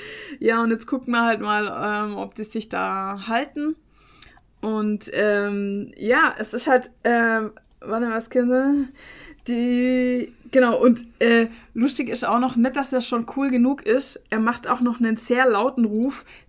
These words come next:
der sich wie Boom anhört.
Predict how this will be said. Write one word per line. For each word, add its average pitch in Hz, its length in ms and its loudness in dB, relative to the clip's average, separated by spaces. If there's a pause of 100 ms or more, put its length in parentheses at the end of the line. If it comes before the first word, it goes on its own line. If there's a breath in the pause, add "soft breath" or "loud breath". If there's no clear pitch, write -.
(120)
der 233 340 0 (360)
sich 233 320 -6
wie 226 100 6
Boom 285 520 6
anhört. 180 560 -6